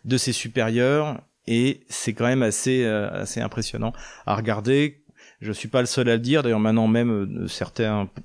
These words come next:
pour d'ailleurs le, le, le craindre et le critiquer, pareil dans la presse anglo-saxonne ou allemande, euh, ils finissent par dire, mais dans un an, euh, dans deux ans,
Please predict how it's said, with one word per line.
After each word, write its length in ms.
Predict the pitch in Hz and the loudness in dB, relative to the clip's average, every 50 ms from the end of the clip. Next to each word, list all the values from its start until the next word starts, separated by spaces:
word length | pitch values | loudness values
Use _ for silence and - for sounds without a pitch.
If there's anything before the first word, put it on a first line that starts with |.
| - | -6
pour 160 | - 131 131 | -2 0 2
d'ailleurs 220 | 127 113 113 127 123 | 4 4 4 4 4
le, 180 | 110 101 98 | 4 2 2
le, 160 | 98 95 101 92 | 0 0 -2 0
le 140 | 95 107 | 0 0
craindre 360 | 101 - - 139 135 123 110 107 | -2 0 0 0 0 2 2 2
et 40 | |
le 100 | 101 104 | 0 0
critiquer, 560 | 101 - - 107 - - 113 - - 120 113 - - - - - - - - - - - 92 - | -2 -2 -6 -6 -6 -6 -8 -2 -2 -2 -2 -2 -6 -18 -20 -20 -20 -20 -18 -14 -10 -10 -8 -2
pareil 200 | - 120 113 127 | 0 2 2 2
dans 120 | 123 117 113 | 2 4 2
la 100 | 113 104 | 2 2
presse 220 | - 131 120 - | 0 -2 -2 0
anglo-saxonne 680 | 117 107 107 107 101 - 113 101 - - - 127 127 131 | 0 2 2 2 0 0 -2 -2 -2 0 0 2 2 2
ou 120 | 117 110 | 4 4
allemande, 360 | 107 107 113 123 135 143 143 | 4 6 4 4 4 4 2
euh, 520 | 139 110 85 104 101 101 98 98 98 98 92 | 2 2 2 2 2 2 4 2 2 0 0
ils 320 | 90 - - 101 101 101 95 | -2 -4 -4 -2 -2 -2 -4
finissent 320 | - - 113 113 104 - | -2 0 0 0 0 0
par 220 | - 127 104 101 | 0 -2 -2 -2
dire, 200 | 101 117 131 147 | -2 -2 -2 0
mais 240 | 135 113 101 101 101 | 0 2 2 2 2
dans 300 | 95 107 101 104 101 104 | 2 0 0 0 2 2
un 160 | 113 113 113 | 2 2 2
an, 280 | 127 135 151 170 143 131 | 2 2 2 2 2 2
euh, 560 | 113 104 101 104 104 101 104 104 101 92 95 101 | 2 2 2 2 2 2 0 0 -2 -2 -4 -4
dans 160 | - 90 92 | -4 -6 -4
deux 260 | 95 107 110 104 104 | -2 -2 -2 0 0
ans, 180 | 123 135 - | -2 -2 -2